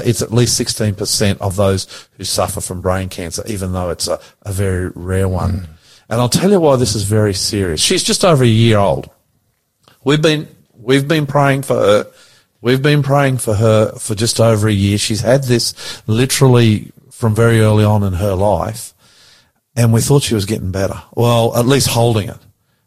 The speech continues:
Speaker 1: But she's just had tests in the last forty-eight hours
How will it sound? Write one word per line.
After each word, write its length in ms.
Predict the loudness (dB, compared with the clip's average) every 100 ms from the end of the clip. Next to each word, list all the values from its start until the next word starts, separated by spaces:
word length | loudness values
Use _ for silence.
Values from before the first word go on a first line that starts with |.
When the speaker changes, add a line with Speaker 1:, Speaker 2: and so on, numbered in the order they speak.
| -6
Speaker 1:
But 100 | -2
she's 260 | 0 0
just 140 | -2 0
had 260 | 0 -2
tests 360 | -4 -2 -2 -4
in 80 | -2
the 80 | 0
last 460 | 0 0 -2 -10 -14 -20 -20 -20 _
forty-eight 520 | -6 0 2 2 0 0
hours 520 | 0 2 0 -4